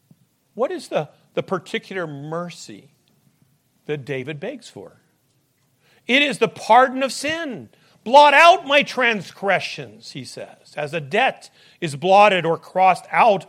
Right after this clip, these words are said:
of the book when either the debtor has paid it or the creditor has written it off. Wipe out my transgressions that they may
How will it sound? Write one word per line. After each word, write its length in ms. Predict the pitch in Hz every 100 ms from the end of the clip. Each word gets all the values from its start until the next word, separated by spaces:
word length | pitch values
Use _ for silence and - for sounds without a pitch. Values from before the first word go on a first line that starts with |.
| _ _
of 120 | 196 160
the 100 | 165
book 360 | 202 214 - - - _ _ _ _ _ _ _ _ _
when 160 | 139 143 147
either 560 | 156 165 160 139 123 _ _ _ _ _ _
the 200 | 127 139
debtor 480 | 113 165 180 160 113 _ _ _ _ _ _ _ _ _
has 320 | - 156 139
paid 340 | - - 165 151
it 220 | 117 _ _ _ _ _ _
or 140 | 139 147
the 100 | 143
creditor 800 | - 175 180 170 139 110 107 _ _ _ _ _ _
has 260 | - 135 127
written 280 | 123 123
it 100 | 135
off. 260 | 156 196 160 _ _ _ _ _ _ _ _ _ _ _
Wipe 280 | - 233 254
out 320 | 220 311 320
my 140 | 302 262
transgressions 1040 | - 247 185 170 131 160 165 - 151 135 _ _
that 180 | 208 175
they 220 | 233 240
may 280 | 226 208